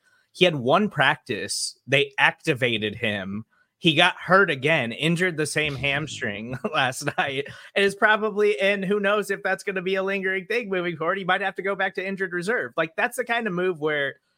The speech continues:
you're just like, "Yeah, I don't really care about any of the players on this roster, and I don't really care what we do this season."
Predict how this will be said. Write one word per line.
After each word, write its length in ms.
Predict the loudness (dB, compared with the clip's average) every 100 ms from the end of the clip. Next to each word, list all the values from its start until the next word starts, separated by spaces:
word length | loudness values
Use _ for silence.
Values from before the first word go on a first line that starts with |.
| _ _
you're 120 | -2
just 180 | 0 0
like, 160 | 0
"Yeah, 180 | 2 2
I 100 | 0
don't 240 | -2 -4 -6
really 220 | -6 -6
care 340 | -8 -10 -10 -8
about 400 | -6 -6 -6 -8
any 200 | -8 -10
of 80 | -14
the 60 |
players 400 | -14 -12 -10 -12
on 140 | -12 -14
this 160 | -14 -12
roster, 480 | -12 -14 -14 -14 -12
and 120 | -10 -8
I 100 | -8
don't 160 | -10
really 160 | -14 -16
care 300 | -8 -8 -8
what 240 | -12 -14
we 80 | -14
do 180 | -18 -18
this 200 | -14 -12
season." 340 | -12 -14 -20